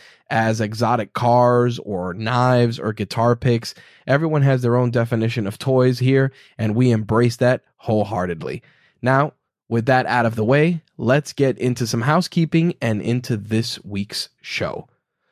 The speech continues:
So, first off, obviously, it's been a couple of weeks since we did an episode, and for those of you that checked out the November update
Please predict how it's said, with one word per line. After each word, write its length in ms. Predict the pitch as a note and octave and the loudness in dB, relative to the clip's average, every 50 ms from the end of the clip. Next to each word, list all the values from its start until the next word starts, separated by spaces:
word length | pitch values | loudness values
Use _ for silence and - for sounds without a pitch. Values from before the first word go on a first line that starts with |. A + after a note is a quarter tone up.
| _ _ _ | _ _ _
So, 300 | - - E3+ E3 D#3+ _ _ _ _ _ _ _ _ _ _ _ | 0 2 2 2 2 _ _ _ _ _ _ _ _ _ _ _
first 300 | _ - F3 F3+ F#3+ - | _ 0 0 0 2 2
off, 420 | - D3+ D3 C#3+ C#3+ - - - - _ _ _ - | 2 4 4 4 2 0 -8 -20 -20 _ _ _ -2
obviously, 500 | A#2 B2+ B2 A#2+ B2 A#2+ - - A#2+ A#2 | -2 0 2 2 0 0 2 2 2 2
it's 140 | A2 G#2+ - | 2 0 0
been 240 | _ B2 A#2+ A#2 | _ 2 2 2
a 40 | G#2+ | 2
couple 300 | G#2+ - C3+ A#2+ A2 A#2+ | 0 0 -2 0 0 0
of 80 | A#2+ A2+ | -2 2
weeks 440 | A#2 C3 C#3 C3 - - - - _ _ _ _ _ _ _ _ _ _ _ _ _ _ _ _ _ - | 2 2 2 0 -2 -8 -8 -8 _ _ _ _ _ _ _ _ _ _ _ _ _ _ _ _ _ -14
since 380 | - - D3 C3+ B2+ A2+ - | -6 -2 0 0 0 -2 -2
we 140 | A#2+ B2+ B2 | -2 -2 -2
did 220 | A2+ A#2+ B2+ B2 A#2+ | 0 2 2 2 2
an 100 | A#2 A#2+ | 2 2
episode, 640 | A#2+ A#2+ - A#2+ - - C3+ A#2+ A#2+ A#2+ A#2 A#2 A#2+ - - - - _ - _ | 0 0 -2 -8 -2 0 2 2 4 2 2 0 -6 -16 -20 -20 -20 _ -20 _
and 500 | - A#2 A#2 A#2 A2+ A2 G#2+ G#2 G2 F#2+ - _ | -2 0 0 2 2 0 0 -2 -4 -6 -8 _
for 140 | - - B2+ | -6 -4 0
those 220 | A#2 B2+ B2+ B2 A#2+ | 2 2 2 2 0
of 80 | A#2+ | -2
you 80 | B2 B2 | -2 0
that 160 | A2+ A#2 A2+ | 0 0 -2
checked 320 | - - C3 A#2+ A2+ - | 0 0 0 0 2 2
out 240 | B2 A2+ A#2 G#2+ G#2 | 2 2 2 0 -2
the 200 | A2 A#2+ A2+ A2 A2 | -2 0 0 0 0
November 500 | G#2+ A2 G#2+ A2+ A#2+ A2+ A2+ A2 - - | 0 -2 0 0 0 0 0 -2 -4 -2
update 540 | - C3+ C3 - - C3+ B2+ C3 - - | -2 -4 -4 0 0 2 2 2 0 -6